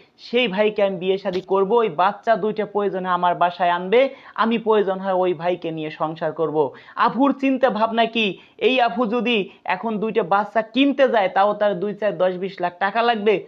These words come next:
দুইটা বেবি কিনতে গেলে। অনেক ভাইয়ের আছে বউ চলে গেছে, বউ মারা গেছে, সেই ভাই চাইলে এই আফুকে নিয়ে সংসার করতে পারবেন, কোনো সমস্যা নাই ভাই। আল্লাহ যদি, ভাই একটা কথা আছে, যদি থাকে নসিবে, এমনি এমনি আসিবে, তাতে কোনো সমস্যা নাই। দর্শক,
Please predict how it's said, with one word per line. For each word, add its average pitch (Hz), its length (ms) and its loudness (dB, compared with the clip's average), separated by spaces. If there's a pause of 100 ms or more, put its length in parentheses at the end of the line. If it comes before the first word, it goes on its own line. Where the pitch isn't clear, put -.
(140)
দুইটা 170 260 -6
বেবি 170 300 -2
কিনতে 190 380 -4
গেলে। 170 320 2 (180)
অনেক 226 380 2
ভাইয়ের 233 200 2
আছে 240 200 2
বউ 226 240 2
চলে 233 300 2
গেছে, 214 280 2
বউ 208 260 2
মারা 247 300 2
গেছে, 247 480 2 (160)
সেই 277 340 2
ভাই 226 220 2
চাইলে 220 440 0
এই 226 220 4
আফুকে 208 380 0
নিয়ে 190 180 -6
সংসার 180 460 -4
করতে 170 320 -6
পারবেন, 175 460 0 (280)
কোনো 233 220 0
সমস্যা 220 460 -4
নাই 196 200 0
ভাই। 180 320 0 (280)
আল্লাহ 233 420 4
যদি, 220 260 0
ভাই 214 140 2
একটা 214 240 -4
কথা 208 300 -2
আছে, 208 220 -2
যদি 208 300 -4
থাকে 208 280 -4
নসিবে, 233 720 2 (200)
এমনি 196 360 -2
এমনি 180 300 -4
আসিবে, 208 600 0 (200)
তাতে 180 220 -6
কোনো 175 240 -4
সমস্যা 175 480 -6
নাই। 196 160 0
দর্শক, 202 440 2